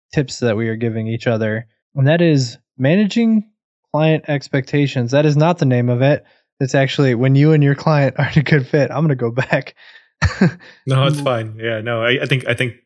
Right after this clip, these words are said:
Speaker 2: both of those kind of tie in together. It's like a title and a subtitle. But yeah,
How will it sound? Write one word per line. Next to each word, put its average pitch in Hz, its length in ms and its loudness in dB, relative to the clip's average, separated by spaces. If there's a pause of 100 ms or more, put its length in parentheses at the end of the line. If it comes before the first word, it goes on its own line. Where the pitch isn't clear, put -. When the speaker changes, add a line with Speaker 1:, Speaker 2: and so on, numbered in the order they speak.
Speaker 2:
both 107 220 0
of 104 60 -8
those 104 160 -2
kind 101 200 -6
of 95 120 -10
tie 98 200 -2
in 101 100 -4
together. 95 320 -2
It's 101 120 -6
like 90 100 -8
a 85 160 -4 (380)
title 92 320 0
and 87 100 -4
a 82 40 -6
subtitle. 95 540 -6
But 101 120 -8
yeah, 87 220 0